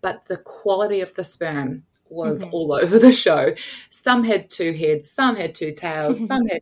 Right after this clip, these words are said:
Speaker 1: none of any of thing. And so the, the sperm that could really get the job done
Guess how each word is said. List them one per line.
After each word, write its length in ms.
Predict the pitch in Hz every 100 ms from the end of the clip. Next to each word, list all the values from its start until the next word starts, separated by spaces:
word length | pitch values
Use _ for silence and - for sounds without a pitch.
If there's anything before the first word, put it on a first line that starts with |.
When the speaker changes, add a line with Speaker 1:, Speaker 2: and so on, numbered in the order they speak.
| 170
Speaker 1:
none 240 | 175 170
of 160 | 165 -
any 280 | - 180 175
of 100 | 165
thing. 480 | - 170 165 165 165 - - - -
And 280 | 175 175
so 160 | 170 180
the, 180 | 175 180 -
the 60 |
sperm 320 | 180 - 254 247
that 120 | 226
could 180 | - 170
really 160 | 180
get 160 | 175 -
the 80 | 175
job 260 | - 151 147 -
done 560 | 190 170 151 175 214